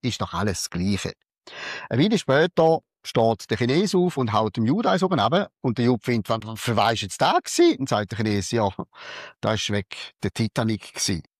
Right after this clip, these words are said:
Und sagt der Jude, "Ja, äh, hallo, Titanic, das ist ein Eisberg gsi. Das ist kein Jude gsi, das ist der Eisberg gsi." Und sagt der Chines, "Du, Eisberg,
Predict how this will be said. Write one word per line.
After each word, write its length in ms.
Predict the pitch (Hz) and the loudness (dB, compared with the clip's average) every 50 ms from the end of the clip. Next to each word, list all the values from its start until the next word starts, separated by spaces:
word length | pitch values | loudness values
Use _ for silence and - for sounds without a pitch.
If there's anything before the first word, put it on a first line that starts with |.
| _ _ _ _ _ _ | _ _ _ _ _ _
Und 80 | 127 | -4
sagt 220 | - 95 98 - - | -2 -2 -4 -4 -4
der 80 | - | -2
Jude, 240 | - 101 95 87 - | -2 -2 -2 -2 -4
"Ja, 160 | - - - | -6 -4 -6
äh, 60 | 76 - - - | -8 -8 -10 -10
hallo, 560 | - - - 151 208 269 320 359 403 415 - - - - - _ _ | -8 -4 -2 0 2 4 4 6 6 6 4 2 -4 -16 -20 _ _
Titanic, 500 | - 285 392 - - 262 165 131 - - | 2 2 2 2 0 0 0 0 0 -2
das 180 | 147 131 - | -2 -2 -2
ist 120 | 165 - - | -4 -2 0
ein 80 | 233 330 381 | 0 2 2
Eisberg 480 | 381 - - - 285 285 294 349 - | 0 0 0 2 2 4 4 2 0
gsi. 400 | - - - - 359 330 247 220 | -2 -4 2 4 4 4 4 2
Das 140 | - - 135 | -2 -4 -4
ist 60 | 175 | -2
kein 120 | - - 381 | 0 2 4
Jude 220 | 392 381 320 - 143 | 4 4 4 2 -2
gsi, 160 | - - 131 | -2 0 0
das 140 | 113 120 - | 0 0 -2
ist 20 | |
der 180 | - 160 - 262 | -2 -4 -2 0
Eisberg 520 | 339 381 359 - - - 254 269 269 262 | 0 2 0 0 2 2 4 4 4 2
gsi." 400 | - - - 311 302 262 156 98 - - - - - - - | 0 -2 -2 0 0 0 0 -2 -6 -8 -14 -16 -16 -12 -4
Und 40 | - | -2
sagt 200 | 110 113 110 87 | 0 0 0 -2
der 60 | - | -2
Chines, 340 | - 113 117 113 110 - - | 0 2 2 2 0 -2 0
"Du, 140 | - 127 113 - - - - _ _ _ - - - - _ _ | 0 0 0 0 -4 -16 -18 _ _ _ -20 -20 -20 -20 _ _
Eisberg, 720 | _ 95 104 120 123 - - - 120 110 104 110 - - | _ 2 2 2 2 0 -2 -2 0 2 2 0 0 -6